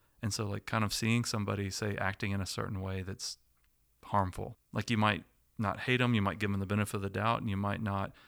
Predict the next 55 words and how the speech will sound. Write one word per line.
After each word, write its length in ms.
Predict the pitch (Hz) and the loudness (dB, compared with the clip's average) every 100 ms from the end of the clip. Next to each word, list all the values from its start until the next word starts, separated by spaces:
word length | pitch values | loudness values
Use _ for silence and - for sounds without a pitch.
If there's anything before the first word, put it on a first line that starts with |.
| - | -8
kind 160 | 104 | -4
of 140 | 92 - | -2 0
put 200 | 127 - | 0 0
that 160 | 101 | 0
mind 320 | 101 101 104 | 2 2 2
state 280 | - 107 98 | 0 -2 -2
in 100 | 95 | 0
there 140 | 95 95 | -2 -2
that, 160 | 98 - | -4 -4
"Oh, 120 | 95 | -4
this 200 | 95 - | -2 -6
is 80 | 95 | -6
a 60 | |
horrible 280 | 95 95 90 | -6 -8 -6
person." 500 | - 131 - 98 95 - _ _ _ _ - _ | -2 -2 -2 -4 -6 -12 _ _ _ _ -20 _
But 140 | 117 - | 0 2
you 40 | |
still 280 | 107 117 107 | 0 2 2
also 180 | 101 104 | 0 -2
might 220 | 98 - | -4 -4
take 220 | - 104 | -10 -10
steps 460 | - 107 95 - - | -6 -4 -4 -6 -10
to, 140 | - 107 | -8 -6
like, 220 | 101 107 - | -6 -6 -10
"But 200 | - - | -10 -4
you 40 | 107 | -2
know 120 | 101 | -2
what? 160 | 104 107 | -2 -2
I 80 | |
don't 160 | 101 - | -4 -4
think 160 | 107 - _ _ _ _ _ | -10 -12 _ _ _ _ _
this 180 | 110 104 | -6 -4
is 100 | - | -4
good 140 | 101 | -4
for 100 | - | -4
my 140 | 92 90 | -4 -4
life, 440 | 90 101 - - _ _ _ _ _ - | -4 -6 -10 -18 _ _ _ _ _ -8
or 80 | |
this 200 | 120 95 | -6 -4
might 160 | 101 98 | -2 -2
not 160 | 95 107 | -4 -6
be 100 | 95 | -4
good 220 | 101 95 _ - | -4 -4 _ -6
for 140 | 98 | -2
me 100 | 98 | -2
to 80 | 90 | -2
have 240 | 98 92 | -2 -2
in 80 | 90 | -2
my 100 | 90 | -6
life." 440 | 95 98 104 - _ - | -8 -8 -10 -14 _ 0
Or 320 | 139 160 107 | 2 2 0
even 300 | 98 107 107 | 0 0 0
if 120 | 98 | -2
someone, 400 | - 101 98 92 | -4 -2 -2 -2
like, 140 | 95 | -4